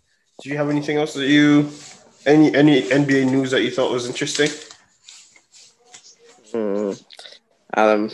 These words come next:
Speaker 2: <laughs> Adam Silver said that no one's gonna be fined for smoking the marijuana this
Speaker 1: Yeah,
Speaker 2: year.
Speaker 1: he's a good man.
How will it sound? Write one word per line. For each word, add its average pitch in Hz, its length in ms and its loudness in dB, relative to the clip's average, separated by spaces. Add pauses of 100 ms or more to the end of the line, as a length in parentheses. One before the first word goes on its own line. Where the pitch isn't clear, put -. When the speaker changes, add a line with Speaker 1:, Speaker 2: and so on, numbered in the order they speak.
(160)
Speaker 2:
<laughs> - 160 -4
Adam 110 400 2
Silver 117 460 2
said 107 380 -4
that - 340 -6
no 135 160 -4
one's 107 180 -4
gonna 110 200 -6
be 98 120 -6
fined 104 600 -2 (880)
for - 80 -6
smoking 107 520 -6
the 90 60 -6
marijuana 90 800 -2 (1160)
this 104 200 -2
Speaker 1:
Yeah, 104 80 2
Speaker 2:
year. 101 300 2 (260)
Speaker 1:
he's 127 160 -12
a 117 40 -10
good 110 240 -6
man. 101 280 -8